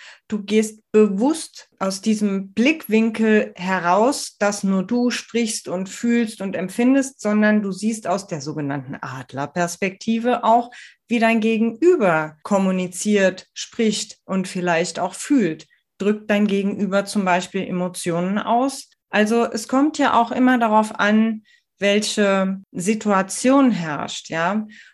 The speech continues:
Ob du gerade in einem Krisengespräch bist, ob du in einem lösungsorientierten Gespräch bist. Das ist sehr spannend, das auf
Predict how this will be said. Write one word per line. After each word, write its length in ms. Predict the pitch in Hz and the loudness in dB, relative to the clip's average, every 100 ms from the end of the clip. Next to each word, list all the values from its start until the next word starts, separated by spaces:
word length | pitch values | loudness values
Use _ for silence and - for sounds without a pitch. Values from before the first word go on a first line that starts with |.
| _ | _
Ob 300 | 208 208 - - | -2 -2 -6 -10
du 180 | - 208 | -2 -2
gerade 360 | 208 190 196 202 | 0 2 2 0
in 180 | 196 196 | -4 -4
einem 640 | 185 180 180 175 175 - - | -4 -4 -4 -6 -8 -12 -6
Krisengespräch 1080 | 214 220 202 196 202 - 202 190 190 - | 0 0 0 -4 -6 -6 -2 0 -2 -4
bist, 320 | 190 190 190 | -4 -4 -4
ob 200 | 170 - | -8 -6
du 200 | 196 185 | -6 -2
in 260 | 190 180 190 | 0 -2 -4
einem 480 | 185 185 180 180 180 - _ _ - | -4 -2 -4 -6 -10 -18 _ _ -10
lösungsorientierten 1400 | 185 202 220 214 208 196 190 202 202 202 - 208 196 190 | -2 2 2 4 2 0 -2 0 0 -2 0 -2 -2 -4
Gespräch 640 | 190 - 196 196 196 - | -6 -6 -4 -4 -4 -6
bist. 260 | 190 190 180 | -8 -8 -8
Das 100 | 208 | -6
ist 280 | 214 - - | -8 -10 -10
sehr 280 | 185 220 | 0 2
spannend, 540 | 220 - 196 214 226 220 | 0 0 0 2 0 0
das 240 | 202 - | 0 0
auf 340 | 196 196 196 | -2 -2 -6